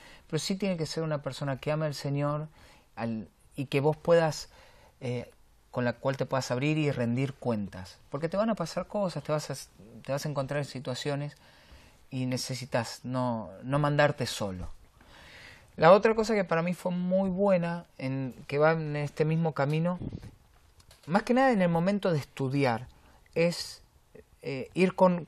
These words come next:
con otro. Con, si, si encontrás otro en la iglesia, que vaya con vos, y son dos en ese lugar. Para mí es más difícil,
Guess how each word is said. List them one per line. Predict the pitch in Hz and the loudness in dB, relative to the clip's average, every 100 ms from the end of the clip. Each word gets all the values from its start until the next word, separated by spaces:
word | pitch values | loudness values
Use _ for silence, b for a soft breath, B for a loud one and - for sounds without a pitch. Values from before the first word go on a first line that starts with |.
| - | 0
con | 160 143 | 2 2
otro. | 120 113 | 0 -4
Con, | 104 113 95 | -4 -6 -6
si, | - 147 143 | -8 -6 -6
si | 135 151 | -4 -2
encontrás | 143 156 180 180 | 0 4 2 2
otro | 190 185 | 0 2
en | 156 | 0
la | 139 | 0
iglesia, | 147 175 165 - 165 160 - b b - | 2 0 0 4 4 4 -2 b b -2
que | 139 | 6
vaya | 160 165 156 | 6 6 0
con | 143 139 | 0 0
vos, | 147 175 185 - | 4 4 4 -10
y | 139 | -8
son | - 165 165 160 | 0 2 4 6
dos | 139 110 - - _ | 6 6 -10 -18 _
en | 110 113 | -6 -6
ese | 104 104 | -4 -6
lugar. | 101 92 - B B B B B B B B B B _ _ - | -8 -10 -14 B B B B B B B B B B _ _ 2
Para | 180 202 | 6 6
mí | 233 | 6
es | 269 | 4
más | 208 220 220 | 4 4 2
difícil, | 202 - 202 156 - 139 160 | 0 0 0 0 -2 -4 -4